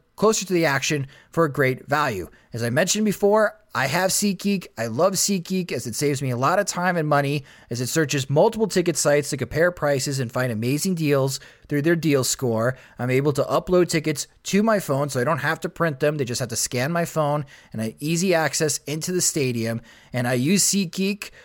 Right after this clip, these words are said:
I bought Jim Thome tickets for August eleventh, so if you want a Jim Thome bobblehead, highly recommend using SeatGeek. They have great deals.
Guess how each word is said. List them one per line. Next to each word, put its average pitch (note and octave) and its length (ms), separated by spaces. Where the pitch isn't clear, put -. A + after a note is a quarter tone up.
I A2+ 120
bought B2 240
Jim B2+ 220
Thome G#3 380
tickets G3+ 300
for F3 160
August D3 320
eleventh, F#3+ 540
so - 160
if B2 100
you C3 100
want C3 140
a B2 40
Jim C3 240
Thome C3+ 280
bobblehead, E3+ 680
highly C3+ 260
recommend D3 420
using C3+ 220
SeatGeek. F3+ 480
They D3 80
have B2 160
great A#2+ 260
deals. F#3 400